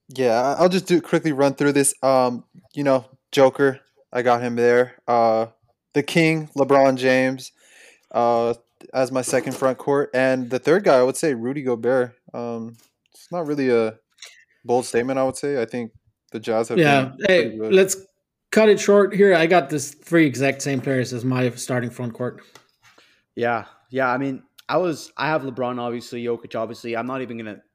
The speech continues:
Speaker 3: name off their accomplishments. We know what they've been doing this year. We've been watching basketball. These guys have been putting up absurd numbers. LeBron in year thir-, uh,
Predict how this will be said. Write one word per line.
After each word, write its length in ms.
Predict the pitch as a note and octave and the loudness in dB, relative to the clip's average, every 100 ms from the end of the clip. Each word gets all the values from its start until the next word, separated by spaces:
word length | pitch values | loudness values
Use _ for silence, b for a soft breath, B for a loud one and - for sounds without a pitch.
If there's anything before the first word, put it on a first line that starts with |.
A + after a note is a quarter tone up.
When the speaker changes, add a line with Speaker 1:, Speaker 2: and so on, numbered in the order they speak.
| _ _ - | _ _ -16
Speaker 3:
name 260 | B2 B2+ B2 | -8 -6 -4
off 180 | A#2+ - | -4 -4
their 120 | A#2 | -6
accomplishments. 580 | A#2+ A2+ A2+ - A2+ D3+ | -4 -6 -8 -14 -12 -8
We 100 | D3 | -6
know 140 | A2+ | -6
what 160 | A2 G#2+ | -6 -8
they've 120 | G2 | -12
been 120 | G2+ | -12
doing 180 | G#2 G#2 | -12 -10
this 140 | G#2 | -10
year. 80 | A2+ | -8
We've 100 | C3+ C#3+ | -8 -8
been 120 | A2+ | -6
watching 320 | G2+ - G2 | -8 -8 -12
basketball. 420 | F#2+ F#2 G2+ F#2+ | -12 -12 -12 -12
These 140 | A2 G#2+ | -12 -8
guys 160 | A#2 | -8
have 80 | G#2 | -8
been 100 | G2+ | -16
putting 260 | - G2 F#2+ | -14 -14 -12
up 180 | - _ _ _ _ | -14 _ _ _ _
absurd 320 | F#3 - C3+ | -8 -4 -6
numbers. 320 | A2+ G#2 A2 A2+ | -6 -8 -10 -10
LeBron 320 | A2+ C3 A#2+ | -6 -4 -4
in 100 | A2+ | -6
year 140 | A2+ G#2+ | -8 -8
thir-, 440 | A#2 A2 A2 A2 | -8 -8 -8 -10
uh, 40 | G2 | -12